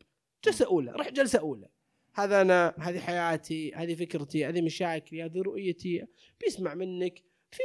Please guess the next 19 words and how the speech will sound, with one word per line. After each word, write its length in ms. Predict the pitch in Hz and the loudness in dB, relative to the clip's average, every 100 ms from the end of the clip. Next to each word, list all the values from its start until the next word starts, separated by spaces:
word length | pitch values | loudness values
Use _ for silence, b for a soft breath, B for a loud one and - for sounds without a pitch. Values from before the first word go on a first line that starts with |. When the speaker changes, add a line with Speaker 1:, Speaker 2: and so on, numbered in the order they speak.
| 339 | 4
Speaker 1:
واحد 340 | 233 - 165 | 4 2 0
علة 360 | 156 226 170 143 | 0 2 2 2
من 140 | 175 | -2
البداية 580 | 208 151 160 196 147 135 | -4 -2 2 2 2 -2
ما 180 | 139 202 | -6 -8
أدخل 360 | - - 151 | -6 -4 -4
قلبك، 440 | 139 151 135 101 - 311 | -4 -4 -4 -8 -12 -12
إيش 140 | 269 - | -12 -14
كنسل 360 | 233 220 - 147 | -16 -12 -12 -10
على 180 | 175 | -10
أمه. 360 | 165 226 156 - | -8 -10 -12 -14
Speaker 2:
القبول 360 | 139 156 170 170 | -4 2 2 2
من 120 | 170 | 0
الله. 360 | 170 165 120 _ - | 0 0 -2 _ -10
Speaker 1:
إي، 120 | 277 | -6
كنسل 440 | - 277 233 143 | -2 -2 -2 -2
Speaker 2:
خلاص. 220 | 143 226 170 | 2 4 4
Speaker 1:
عليه. 100 | |
يعني، 100 | 160 | 4